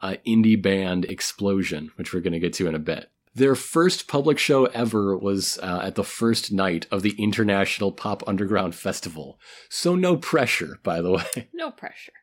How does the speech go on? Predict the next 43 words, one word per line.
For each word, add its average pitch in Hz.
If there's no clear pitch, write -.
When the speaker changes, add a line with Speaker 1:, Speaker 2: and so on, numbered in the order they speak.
Speaker 1:
Their 147
first 190
recording 143
was 120
a 110
demo 113
cassette 90
that 95
was 90
done 92
in 92
the 92
basement 95
of 90
this 90
punk 107
house, 82
the 95
Red 92
House, -
uh, 110
recorded 113
by 101
Molly 98
Newman 92
of 92
Bratmobile. 87
Speaker 2:
Mm-hmm. 240
Speaker 1:
Again, 107
do-it-yourself, 107
mutually 117
supportive 101
networks 87
here. 92
So 202
let's 214
talk 170
about 120
that 107
International 110
Pop 101
Underground 98
Convention. 87